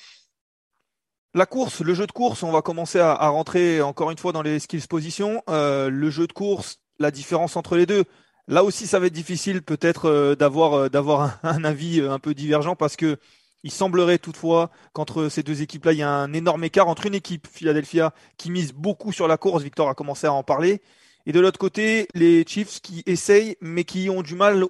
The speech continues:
dans les moments importants avec cette course-là. On va parler d'abord des, des Eagles parce que je le disais, c'est, euh, la cinquième équipe au sol de, de la ligue en, en N F L, euh, en termes de statistiques. C'est plus de cent quarante-cinq, euh,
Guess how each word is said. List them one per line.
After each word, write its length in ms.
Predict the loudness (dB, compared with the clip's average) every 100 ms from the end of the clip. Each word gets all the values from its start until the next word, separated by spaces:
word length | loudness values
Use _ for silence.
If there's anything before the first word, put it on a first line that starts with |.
| -2
dans 120 | -2
les 60 | 0
moments 260 | 0 2 2
importants 380 | 0 -2 0
avec 140 | -2 -2
cette 160 | -6
course-là. 400 | -8 -4 2 0 0 _ _ _ _ -8
On 80 | 2
va 100 | 2
parler 240 | 4 4
d'abord 260 | 4 4 4
des, 180 | 2 2
des 120 | 0
Eagles 400 | 4 6 6 4
parce 200 | -6 -6
que 100 | -6
je 100 | -6
le 60 | -8
disais, 320 | -4 -2 -2 -4 -20
c'est, 220 | -8 2 4
euh, 180 | 4
la 120 | 2 -2
cinquième 340 | 0 0 0
équipe 220 | 0 -4
au 80 | -4
sol 180 | -2 -2
de, 260 | 0 -2 -2
de 80 | 0
la 160 | 0
ligue 180 | 0 -2
en, 260 | -4 -4 -4
en 140 | -4
N 180 | -4 -4
F 120 | 0
L, 140 | 2
euh, 100 | 2
en 100 | -2
termes 200 | -2 -4
de 80 | -4
statistiques. 580 | -8 -8 -8 -8 -8 -10 _ _ _
C'est 160 | -14
plus 160 | -10 -8
de 160 | -6
cent 180 | -6 -8
quarante-cinq, 680 | -2 0 0 -4 -4 -6 -4
euh, 160 | -4